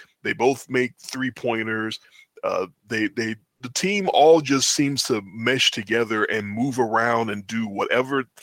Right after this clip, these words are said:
whatever's needed at that moment. Jay Wright has got them so well coached. They just play for each other, their experience. They,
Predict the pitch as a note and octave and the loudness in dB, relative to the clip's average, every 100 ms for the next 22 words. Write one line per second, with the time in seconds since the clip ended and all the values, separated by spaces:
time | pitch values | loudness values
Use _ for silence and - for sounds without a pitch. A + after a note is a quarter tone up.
0 | - _ _ _ _ A2+ A#2+ D3+ E3+ A2+ | -20 _ _ _ _ -2 2 4 2 0
1 | G#2+ C3 C3+ A#2 A#2 - - A2 G#2+ - | -4 -2 0 2 2 0 -2 -2 -2 -6
2 | G#2 F2 F#2 A2+ D3 A#2+ B2+ G2+ - A2+ | -8 -8 -2 4 4 4 2 0 -2 -2
3 | - G2+ F2+ - B2+ C3+ A#2+ A2+ G2 - | -2 -8 -2 0 2 0 0 0 0 -4
4 | - G2 G#2 - - - - - _ G#2 | -4 -4 -4 -6 -8 -20 -20 -20 _ -8
5 | G#2 G2+ - - D3 D3+ - C#3+ B2 B2 | -8 -10 -14 -2 2 2 2 0 2 0
6 | - A#2+ B2 B2+ B2 A2 F#2 - - - | 0 2 2 0 0 -2 -2 -2 -6 -4
7 | C3+ C3+ C3 B2 A#2 - - - _ - | -2 0 0 -4 -6 -12 -20 -20 _ -8
8 | - - | -4 -4